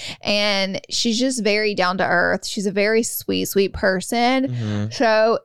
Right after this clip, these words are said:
Speaker 1: I get why her fans defend her so hard because they're like, "We'll take care of her for you."
Speaker 2: That's how I have at the Road event.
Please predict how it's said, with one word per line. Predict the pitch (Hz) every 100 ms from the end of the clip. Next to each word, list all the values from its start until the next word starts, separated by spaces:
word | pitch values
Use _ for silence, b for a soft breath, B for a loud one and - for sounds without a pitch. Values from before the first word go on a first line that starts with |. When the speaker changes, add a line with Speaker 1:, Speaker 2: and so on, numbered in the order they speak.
| _ _ _ _ -
Speaker 1:
I | 247
get | 202 226 240 202
why | 208 226
her | 233
fans | 240 202 220
defend | - 214 190 208
her | 220 214
so | - 190 208
hard | 202 202 226 208
because | - 226 233
they're | 202
like, | 196 196 196
"We'll | - 180 180 208
take | - -
care | - -
of |
her | -
for | - - -
you." | - - 233 - _ _ _ _ _ - -
Speaker 2:
That's | 117 110
how | 117
I | 110
have | 107
at | 101
the |
Road | 98 107
event. | 117 107 113